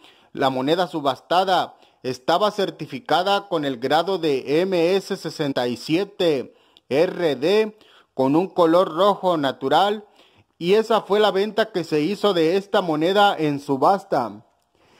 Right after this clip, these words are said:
Esta pieza, amigos suscriptores, en la guía de precios de la compañía certificadora, no tiene mucho valor como algo otras monedas de un centavo.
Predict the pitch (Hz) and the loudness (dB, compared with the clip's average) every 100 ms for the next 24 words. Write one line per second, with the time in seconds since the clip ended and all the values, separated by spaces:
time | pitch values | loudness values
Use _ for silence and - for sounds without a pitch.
0 | _ - 131 185 - 233 233 220 220 233 | _ -6 -2 -2 2 2 4 2 4 4
1 | 226 208 175 208 214 202 - 151 139 170 | 4 4 2 0 0 -2 -4 -4 0 4
2 | 190 208 196 170 - 139 139 135 127 165 | 4 4 2 0 -6 -6 -2 -2 0 2
3 | 202 202 175 202 196 214 190 160 151 139 | 2 0 0 0 0 0 0 0 0 0
4 | 127 143 131 131 131 151 196 196 190 160 | -2 -6 -4 -2 0 0 0 -2 -6 -6
5 | 156 147 120 131 135 208 190 131 - _ | -12 -10 -4 -2 0 2 0 -2 -10 _
6 | _ _ _ _ - 139 175 180 185 185 | _ _ _ _ -2 2 2 0 -2 -2
7 | 208 190 165 175 214 - 214 175 143 156 | 0 -2 -2 0 0 2 2 2 0 2
8 | 226 226 220 - _ - _ - 180 220 | 4 2 0 -18 _ -20 _ -4 0 2
9 | 233 214 160 147 175 208 214 202 170 165 | 2 2 0 0 0 0 0 0 0 0
10 | 202 208 175 165 147 170 208 196 165 143 | 2 0 0 -4 -2 -4 -2 -2 -4 0
11 | 180 214 196 143 - | 0 0 0 -4 -8